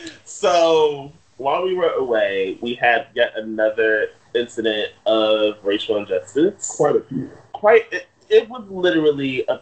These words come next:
Speaker 1: pinball effect, just about. But the one that reached a, reached literally a boiling point for us as a people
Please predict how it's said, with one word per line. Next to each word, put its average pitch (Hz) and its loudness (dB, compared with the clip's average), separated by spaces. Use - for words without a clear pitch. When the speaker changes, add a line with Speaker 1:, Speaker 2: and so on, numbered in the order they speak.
Speaker 1:
pinball 98 -2
effect, 87 -4
just 101 -18
about. 95 -2
But 110 0
the 131 0
one 135 -2
that 131 0
reached 123 -10
a, 117 0
reached - -4
literally 117 2
a 110 2
boiling 113 2
point 113 0
for 113 4
us - -2
as 110 -2
a 95 -16
people 127 -4